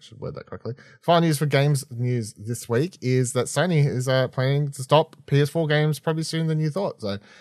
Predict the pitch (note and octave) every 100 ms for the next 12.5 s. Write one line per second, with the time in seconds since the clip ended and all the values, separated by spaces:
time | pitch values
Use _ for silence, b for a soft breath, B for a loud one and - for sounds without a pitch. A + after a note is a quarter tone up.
0 | b b b - A#2+ B2 B2+ B2+ B2+ C#3
1 | D3 D#3 D3 D3+ C3+ D#3 D3+ D3 C#3+ D3
2 | C#3+ B2 - C#3 C3+ D3 C3+ C3+ C3 C3+
3 | C3 B2+ C3 D3 C#3+ - C#3 B2 B2 B2+
4 | C3 C3 C3+ A#2+ - C3 C#3+ B2+ B2 B2+
5 | B2+ A#2+ A#2 G#2+ A#2+ B2 A2 A2 - G#2+
6 | A#2+ A2 G#2+ A#2 - B2 A2+ A2 - B2+
7 | A2+ A#2 G#2 G2+ G#2+ G2+ - - - E3+
8 | F#3+ b b b b - G#2 G#2 A#2 G#2
9 | G#2 F#2+ G#2+ G2+ A2+ G2+ G#2 A2+ A#2 -
10 | - G2+ A#2 F3 F#3+ G3+ F3+ E3+ F3 F3
11 | F3 A#2+ G2 G2+ - G#2 - G2 G#2+ G2+
12 | G#2+ G2+ G2+ G2+ G2